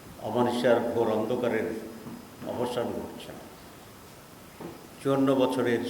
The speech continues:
স্বাধীন বাংলাদেশে বারবার সরকার পরিবর্তন হয়েছে, শাসনের পরিবর্তন হয়েছে, কিন্তু শোষণের কোনো পরিবর্তন হয়নি। নেতৃত্বের ব্যর্থতাই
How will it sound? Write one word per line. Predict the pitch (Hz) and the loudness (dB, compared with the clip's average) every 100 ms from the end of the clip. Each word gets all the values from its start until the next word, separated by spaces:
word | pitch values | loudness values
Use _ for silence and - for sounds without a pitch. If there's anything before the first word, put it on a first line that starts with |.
| - | -2
স্বাধীন | 110 117 107 | 0 0 0
বাংলাদেশে | 101 104 104 104 - 107 76 - - - - - - - - - - - 101 | 0 0 -2 -4 -4 -4 -4 -10 -14 -18 -18 -20 -20 -20 -20 -18 -18 -6 2
বারবার | 113 107 123 120 123 - - - - - - - - - | 4 6 4 4 2 -2 -6 -12 -14 -18 -18 -18 -18 -6
সরকার | 113 113 127 120 - | 0 2 4 2 2
পরিবর্তন | 120 117 120 135 123 | 2 2 0 0 0
হয়েছে, | 120 120 120 117 117 - | 2 2 2 0 -2 -4
শাসনের | 113 120 123 120 | -4 -2 -2 -2
পরিবর্তন | 123 117 113 - 117 | -2 0 -2 -2 -4
হয়েছে, | 110 110 - 113 107 - - - - - - | -2 -4 -4 -8 -8 -12 -14 -18 -18 -18 -8
কিন্তু | 123 117 | -4 -2
শোষণের | - - - 147 160 | -2 0 0 2 2
কোনো | 160 120 113 110 | 2 0 0 0
পরিবর্তন | 98 92 - - | -2 -2 -4 -6
হয়নি। | - - - - - - - - - - - - - - - - - - - - - - - 92 | -6 -8 -12 -12 -16 -16 -18 -18 -18 -20 -20 -20 -20 -18 -18 -18 -20 -20 -20 -20 -20 -20 -16 -4
নেতৃত্বের | 123 123 143 - 139 | -2 0 0 2 2
ব্যর্থতাই | 127 127 - 143 139 135 | 4 2 2 2 4 4